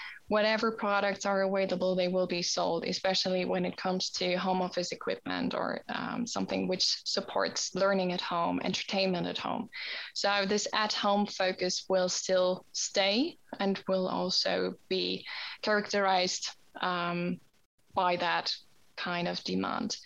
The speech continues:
On the other hand side, revenue is even accelerating just because the pricing is increasing.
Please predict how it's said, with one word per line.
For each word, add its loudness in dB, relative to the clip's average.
On 4
the 0
other 2
hand 2
side, 0
revenue 4
is 0
even 2
accelerating 2
just -2
because -2
the -10
pricing -2
is -4
increasing. -4